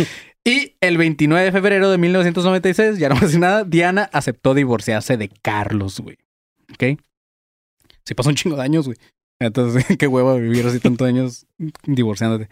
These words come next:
En, en los siguientes años, a la ruptura de, con el príncipe Carlos, la figura de Diana comenzó a agigantarse. Los medios no podían resistir, resistirse a su abrumadora personalidad y a una belleza que rendía también la tapa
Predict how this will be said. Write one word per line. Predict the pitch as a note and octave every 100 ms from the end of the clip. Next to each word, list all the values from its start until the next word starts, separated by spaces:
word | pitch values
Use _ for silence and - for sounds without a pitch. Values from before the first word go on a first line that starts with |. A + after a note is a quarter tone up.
| _ - - - - _
En, | D3 D#3+ D3+ D#3
en | - E3 D#3
los | D#3 C#3+
siguientes | D#3 D#3+ F3 F#3+
años, | G#3+ F#3+ F#3+ -
a | E3
la | D3
ruptura | C3+ B2 D#3 D#3
de, | E3+
con | E3
el | C3
príncipe | B2 B2+ D#3+ D3+
Carlos, | E3+ D3 D3 - -
la | C#3
figura | C3+ B2+ C#3 E3
de | F3+
Diana | E3 F#3 E3
comenzó | D#3+ C3 A2+
a | A2+
agigantarse. | - B2 A2 C3+ C3 - A#2+ _ - - _ _ _
Los | B2+ C#3
medios | D#3 F#3+
no | F#3+
podían | F#3 F3+
resistir, | F3+ D#3+ C3+ C#3 C3+ -
resistirse | C#3+ C#3 B2+ B2 - D#3+ C3+ D3+
a | C3+
su | C#3+
abrumadora | B2+ B2 A#2+ G#2+ A#2
personalidad | - B2 C3 B2+ C3 D3+ D#3+ -
y | - C#3+
a |
una | B2 C3+
belleza | C3 A2+ A#2+ D3
que | C#3 C#3
rendía | A2+ A2 A2+ B2+ D3
también | D#3 B2 A#2 G#2+ A2+ A#2
la | A#2
tapa | A2 - G#2+